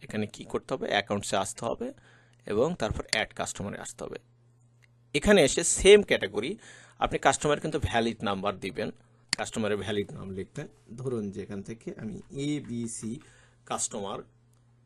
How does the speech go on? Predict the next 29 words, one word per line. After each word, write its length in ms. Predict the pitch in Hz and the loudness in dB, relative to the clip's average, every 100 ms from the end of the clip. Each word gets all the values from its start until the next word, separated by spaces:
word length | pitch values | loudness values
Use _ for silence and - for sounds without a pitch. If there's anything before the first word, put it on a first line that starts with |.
| _ - _ _ - | _ -20 _ _ 0
তো 380 | 127 117 113 104 - - | 4 4 4 0 -8 -2
তার 180 | 120 113 | 0 0
অন্য 260 | 135 127 | -2 -4
নাম 260 | 123 117 117 | -2 -2 -2
থাকতে 340 | - 113 117 | -6 -6 -6
পারে, 240 | 107 98 117 - _ - | -6 -4 -6 -8 _ 0
তার 120 | 127 | 2
এখানে 280 | 139 160 160 | 2 -2 -4
কিন্তু 220 | 165 151 | -8 -10
ভ্যালিড 420 | - 220 143 156 | -8 -6 -6 -6
মোবাইল 300 | 123 113 113 | -6 -6 -6
নাম্বার 260 | 104 101 98 | -6 -8 -8
আপনাকে 320 | 95 95 131 | -10 -8 -8
দিতে 220 | 113 98 | -8 -12
হবে। 260 | 92 92 139 | -12 -8 -8
আমি 180 | 117 104 | -8 -10
আপাতত 420 | 101 107 - 113 - - - - - | -10 -10 -10 -12 -14 -20 -20 -20 -2
ডেমো 300 | 131 131 139 | 0 0 -2
টেস্টিংয়ের 560 | 143 127 - 127 120 104 | -2 -4 -4 -6 -6 -6
জন্য 360 | 110 98 123 - | -8 -10 -12 -14
আপনাদেরকে 640 | 110 101 98 92 - - | -12 -12 -12 -14 -14 -16
এইটি 280 | - 82 - | -16 -20 -18
দেখাচ্ছি 500 | - - 85 - - - _ _ - - - | -18 -18 -20 -18 -16 -16 _ _ -20 -20 -8
যে 60 | 117 | -2
তার 200 | - 120 | 4 4
নাম্বার, 460 | 117 120 117 135 | 6 6 8 6
আরও 220 | - 120 123 | 8 8 10
অ্যাড্রেস, 520 | 113 101 123 147 - | 8 6 2 2 0
আনুষঙ্গিক 580 | 127 117 - 117 117 | -2 0 0 -4 -6